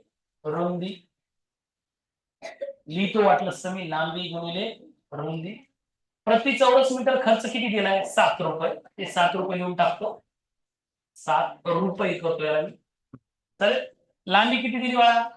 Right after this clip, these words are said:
पंचावन्न मीटर. रुंदी किती दिली? चाळीस. आणि प्रति चौरस मीटर खर्च सात. या दोघचा, तिघांचा काय करायचा? गुणाकारच करायचा. मग आता हे सोपा करून घे गुणाकार.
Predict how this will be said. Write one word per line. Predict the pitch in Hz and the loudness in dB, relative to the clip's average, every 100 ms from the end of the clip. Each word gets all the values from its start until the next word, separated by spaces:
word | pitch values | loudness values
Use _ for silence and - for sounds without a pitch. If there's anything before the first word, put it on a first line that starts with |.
| _ | _
पंचावन्न | 180 180 196 190 202 208 | -4 -2 2 2 4 2
मीटर. | 202 202 214 214 - - _ _ _ _ _ _ _ _ _ _ - | 0 -2 0 0 -4 -10 _ _ _ _ _ _ _ _ _ _ -6
रुंदी | 185 226 226 | 0 2 2
किती | 233 220 | 0 -4
दिली? | 226 220 - | -4 -6 -2
चाळीस. | 180 170 190 208 - - - _ _ _ _ _ _ _ _ | 0 2 0 -6 -14 -18 -20 _ _ _ _ _ _ _ _
आणि | 147 165 190 196 - - - | -4 -2 -4 -8 -14 -16 -8
प्रति | 190 233 | -4 -4
चौरस | 214 220 220 214 | -2 -2 -2 -4
मीटर | 202 208 | -6 -4
खर्च | 180 - 226 | -4 -4 -6
सात. | - - - 160 | -4 -6 -6 -6
या | 190 | -4
दोघचा, | 202 226 226 220 - - | 0 -2 0 -4 -4 -2
तिघांचा | 220 226 233 | 2 2 2
काय | 226 226 | 2 4
करायचा? | 226 277 | 4 4
गुणाकारच | 311 330 330 294 - | 4 4 4 0 0
करायचा. | 247 226 220 - _ _ _ _ - | -2 -4 -6 -12 _ _ _ _ 0
मग | 175 | 2
आता | 202 247 247 - _ _ - | 6 6 4 -2 _ _ -2
हे | 226 | 4
सोपा | 269 277 277 | 6 6 6
करून | 277 269 254 | 6 4 2
घे | 247 | 2
गुणाकार. | 240 226 220 | 4 4 2